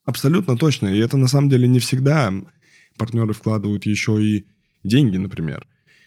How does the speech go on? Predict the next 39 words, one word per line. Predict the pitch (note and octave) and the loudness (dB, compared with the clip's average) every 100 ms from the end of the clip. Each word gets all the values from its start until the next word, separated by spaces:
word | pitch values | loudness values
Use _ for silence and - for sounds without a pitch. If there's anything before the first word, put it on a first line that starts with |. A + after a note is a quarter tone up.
| _ | _
И | G#2 G2+ F#2+ F#2 | -2 0 2 0
бывает, | - G2 F#2+ G#2+ F#2+ | -2 -2 0 0 0
ты | G2 | -2
ищешь | F#2+ F#2 - | -2 -6 -8
человека, | - F#2+ G2 E3 G2 | -4 -2 0 -2 -4
у | |
которого | F#2+ F2+ G#2 G2+ F#2+ - _ - | -6 -6 -4 -4 -6 -8 _ -10
как | F#2+ | -6
бы | F2+ | -2
другие | G2 G#2 C3 B2 | -2 0 2 2
ресурсы | F#2+ - G#2 G#2+ | 2 -4 -4 0
или | G2 | 0
компетенции, | F2+ G2+ F#2 D3+ D#3+ G#2 | 0 -4 -2 0 0 0
это | G2 G2 | -2 -2
не | G2 | -2
то, | B2+ | -2
что | C3+ G#2+ | -2 -2
он | G2+ | 0
другое | G#2 G#2+ | 0 2
умеет, | G2 G#2+ A2+ F#2+ - | 2 2 2 0 -4
а | |
просто | A2 G#2 G#2+ | -6 -4 0
у | |
него | G#2 G#2 | 0 2
есть | G#2 A#2 | 2 2
деньги, | A2+ A2 G2+ | 2 0 -2
а | |
у | |
тебя | F#2+ A2+ | -2 0
нет | A#2+ G2 | 0 0
денег. | D2+ C2 A#1 _ | -4 -8 -10 _
Или | G2+ G2+ | -2 -2
наоборот. | G#2 G#2+ A2+ D#2+ - - | -2 -2 -2 -4 -8 -8
Это | A2+ B2 | -4 -4
вполне | A#2 G#2 G2+ G2 | -4 -4 -2 0
нормальная | B2+ G#2+ G2 A2 | 0 0 -2 -4
тоже | G#2 G#2 G#2+ | -4 -4 -6
связка. | - C2+ - - - _ _ - _ | -6 -10 -10 -16 -20 _ _ -20 _
Или | A2 A2 E3 D#3+ | 2 4 4 2